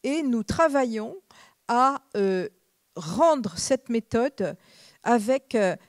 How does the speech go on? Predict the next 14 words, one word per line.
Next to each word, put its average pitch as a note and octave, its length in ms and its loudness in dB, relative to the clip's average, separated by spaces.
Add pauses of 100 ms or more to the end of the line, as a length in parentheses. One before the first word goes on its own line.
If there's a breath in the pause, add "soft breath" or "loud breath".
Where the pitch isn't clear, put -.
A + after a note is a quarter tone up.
des G3+ 240 0
objectifs B3+ 580 -4
personnalisés B3+ 880 -4
et A#3+ 40 -6
singuliers. G3+ 680 -6 (180)
Donc F#3 200 -6
on G#3+ 160 0
est D#4+ 140 2
en C#4 140 0
train, A3 420 -8 (400 soft breath)
euh, E3+ 240 -2 (140)
de G3+ 180 0
tester, C#4 680 -8 (480 soft breath)
euh, F3+ 420 -2